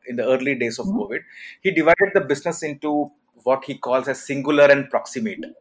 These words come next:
Speaker 1: right? Uh, singular businesses are what, uh, where consumers consume one-on-one,
Speaker 2: Mm-hmm.
Speaker 1: right? So, for example, uh, uh, you know, uh, it, it could be a game that I'm playing
Speaker 2: Mm-hmm.
Speaker 1: online, right?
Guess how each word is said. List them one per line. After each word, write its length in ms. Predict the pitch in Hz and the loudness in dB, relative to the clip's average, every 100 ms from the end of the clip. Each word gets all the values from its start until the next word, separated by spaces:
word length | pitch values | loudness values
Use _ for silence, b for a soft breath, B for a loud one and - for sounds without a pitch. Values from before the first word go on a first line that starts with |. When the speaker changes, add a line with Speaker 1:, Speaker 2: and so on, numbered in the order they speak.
| - | -14
Speaker 1:
right? 220 | 104 143 - B B B B | -10 -10 -12 B B B B
Uh, 260 | 127 123 127 | 0 2 0
singular 460 | - 175 196 214 | 0 0 4 4
businesses 500 | 175 170 190 175 175 | 4 -2 -2 -6 -4
are 300 | 165 147 147 143 127 - | 4 6 6 2 -8 -6
what, 480 | 127 139 147 - | 2 4 4 4
uh, 460 | 135 127 123 120 113 | 0 2 2 2 2
where 360 | 123 147 190 - B B | 4 4 4 -2 B B
consumers 500 | - 143 156 170 175 | 0 0 0 0 0
consume 440 | 175 147 139 165 160 | 0 -2 0 0 2
one-on-one, 500 | 135 147 139 113 82 | 4 4 4 2 0
Speaker 2:
Mm-hmm. 640 | - _ _ _ _ - | -4 _ _ _ _ -10
Speaker 1:
right? 180 | 147 175 b b _ _ - | -10 -10 b b _ _ -12
So, 300 | 135 160 151 | -4 0 0
for 160 | - 143 | 2 0
example, 840 | 123 135 131 123 139 131 131 127 | 2 4 4 2 0 2 2 2
uh, 440 | 120 117 117 113 107 _ _ | 2 2 2 -2 -4 _ _
uh, 360 | 113 110 110 104 - | -8 -6 -6 -8 -8
you 80 | |
know, 220 | 123 175 - b b | -8 -10 -14 b b
uh, 380 | - 113 110 110 - _ - | -8 -4 -2 -2 -6 _ -16
it, 400 | 113 - 143 143 | -12 -6 -4 -4
it 160 | 139 | -4
could 180 | - 135 | -4 -4
be 120 | 135 139 | 0 2
a 140 | 135 | 2
game 320 | 127 131 101 - - | 2 0 0 -8 -6
that 120 | 123 | -2
I'm 160 | 123 113 | -2 -2
playing 240 | 120 120 | -6 -2
Speaker 2:
Mm-hmm. 160 | 110 240 | 0 0
Speaker 1:
online, 220 | - - _ _ _ _ _ - | -2 -8 _ _ _ _ _ -6
right? 220 | 110 165 | -4 -4